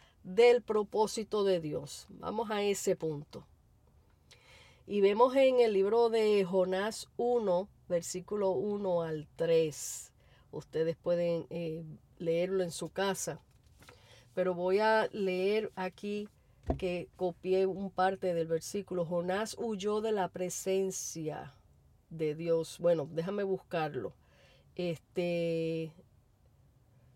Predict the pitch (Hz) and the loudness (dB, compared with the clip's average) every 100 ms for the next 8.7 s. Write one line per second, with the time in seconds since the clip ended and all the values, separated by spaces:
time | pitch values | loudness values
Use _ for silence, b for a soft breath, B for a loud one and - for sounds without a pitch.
0 | _ _ - 190 185 202 190 175 - 180 | _ _ -12 -8 -6 -2 -2 -2 -6 -6
1 | 156 156 156 165 165 - 247 226 - 160 | -4 -4 -6 -4 -6 -8 -10 -10 -8 -8
2 | 160 156 156 180 - 202 190 160 151 160 | -6 -4 -6 -6 -8 -8 -6 -8 -6 -8
3 | - 151 117 110 - - 123 160 - 180 | -10 -12 -10 -12 -16 -16 -14 -14 -14 -10
4 | 190 185 180 180 180 170 165 160 160 139 | -8 -8 -8 -8 -8 -8 -8 -8 -10 -14
5 | - - - _ - 185 165 165 160 156 | -18 -18 -20 _ -16 -10 -8 -6 -6 -8
6 | 151 - 202 - 220 208 - - 175 147 | -10 -12 -14 -8 -8 -8 -12 -14 -10 -10
7 | 156 - 170 160 - 160 151 - 151 - | -10 -10 -12 -14 -12 -12 -12 -14 -18 -12
8 | 143 143 147 131 - 151 | -12 -12 -12 -14 -16 -20